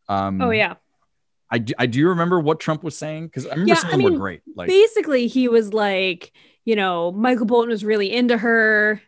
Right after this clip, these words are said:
Speaker 2: and I, like, didn't care 'cause I'm Trump, and so whatever. But then, like, she was kinda like, "Oh, Michael Bolton," and then he got mad. And so he basically talked about how he beat out Michael Bolton for his own wife,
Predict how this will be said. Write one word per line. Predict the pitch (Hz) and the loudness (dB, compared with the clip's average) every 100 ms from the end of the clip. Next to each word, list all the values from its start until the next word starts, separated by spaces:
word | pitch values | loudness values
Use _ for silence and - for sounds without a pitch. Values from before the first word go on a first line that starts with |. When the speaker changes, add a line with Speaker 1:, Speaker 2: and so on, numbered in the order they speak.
| _ | _
Speaker 2:
and | 220 208 | -2 0
I, | 202 202 202 | 2 2 0
like, | 208 190 | -2 -2
didn't | 240 214 | -2 -2
care | - 220 208 202 | -2 0 0 0
'cause | - | -4
I'm | 196 | -10
Trump, | - 208 202 196 | -4 -2 -2 -4
and | 190 190 | -8 -6
so | 202 190 | -2 -2
whatever. | 180 190 196 196 190 185 | -2 -2 0 2 0 0
But | 220 214 | -2 -2
then, | 233 226 | -2 0
like, | 202 190 - | -2 -2 -6
she | - 247 | -6 -4
was | 233 | -2
kinda | 240 208 | -2 -4
like, | 170 | -4
"Oh, | 240 285 | -4 -4
Michael | 190 196 196 | -6 -8 -8
Bolton," | 220 214 175 | -8 -8 -8
and | 190 | -4
then | 214 | -2
he | 208 | 0
got | 180 | 0
mad. | 185 185 156 175 208 - - - - | 2 0 0 -6 -12 -14 -18 -18 -10
And | 233 240 | 0 0
so | 233 254 226 | 2 4 4
he | 220 226 | 4 6
basically | 233 233 240 | 6 6 2
talked | 233 220 214 | 2 0 0
about | 214 190 | 0 0
how | 208 202 196 | 2 0 0
he | 190 226 | -4 -8
beat | 180 - 226 | -8 -2 0
out | 202 190 | 0 -2
Michael | 208 202 | -4 -4
Bolton | 185 202 202 190 | -4 -4 -4 -6
for | 175 196 | -6 -8
his | 185 196 | -6 -4
own | 190 180 | -2 -2
wife, | 175 160 156 - | 0 0 -2 -8